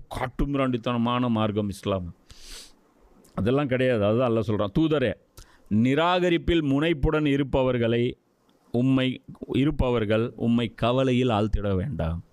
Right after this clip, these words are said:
இந்த குஃப்ரில் ஒரு கூட்டம் சுத்திட்டு இருக்கும். அந்த கூட்டம் வந்து அல்லாஹ் பத்தியும் கேர் பண்ணாது, அல்லாஹ்வுடைய ரசூலை பத்தியும் கேர் பண்ணாது, அல்லாஹ்வுடைய ஆர்டர்ஸ் பத்தியும்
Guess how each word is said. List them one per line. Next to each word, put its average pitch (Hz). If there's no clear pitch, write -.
இந்த -
குஃப்ரில் 151
ஒரு 120
கூட்டம் 131
சுத்திட்டு 123
இருக்கும். 104
அந்த 127
கூட்டம் 151
வந்து 131
அல்லாஹ் 123
பத்தியும் 120
கேர் 120
பண்ணாது, 110
அல்லாஹ்வுடைய 107
ரசூலை 113
பத்தியும் 117
கேர் 107
பண்ணாது, 101
அல்லாஹ்வுடைய 107
ஆர்டர்ஸ் 110
பத்தியும் 113